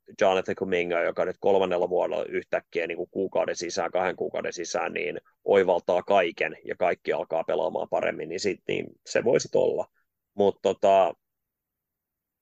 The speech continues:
mut oli miten oli, niin tää joukkue menee niin tasan tarkkaan niin pitkälle, kuinka pitkälle Steph Curry ne kantaa, ja se mitä niinku Warriors voi toivoa on se, että Andrew Wiggins ja tai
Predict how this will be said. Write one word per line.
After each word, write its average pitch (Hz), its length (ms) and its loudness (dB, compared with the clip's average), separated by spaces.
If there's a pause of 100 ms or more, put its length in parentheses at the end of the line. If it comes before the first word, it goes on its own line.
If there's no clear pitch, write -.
(240)
mut 120 140 2
oli 160 180 8
miten 156 260 6
oli, 123 420 6
niin 104 180 2
tää 127 180 6
joukkue 127 380 6
menee 107 240 4
niin 110 380 2
tasan 123 380 4
tarkkaan 104 460 2
niin 98 180 2
pitkälle, 95 420 0
kuinka 95 240 0
pitkälle 92 380 -2
Steph - 280 0
Curry 92 280 2
ne 90 140 -2
kantaa, 113 460 4
ja 98 120 4
se 98 100 4
mitä 95 260 0
niinku 95 320 0
Warriors 92 380 2
voi 92 180 2
toivoa 87 440 -2
on 92 60 -4
se, 87 200 -4
että 85 200 -6
Andrew 87 400 -6
Wiggins 85 440 -8
ja 90 240 0
tai 90 200 0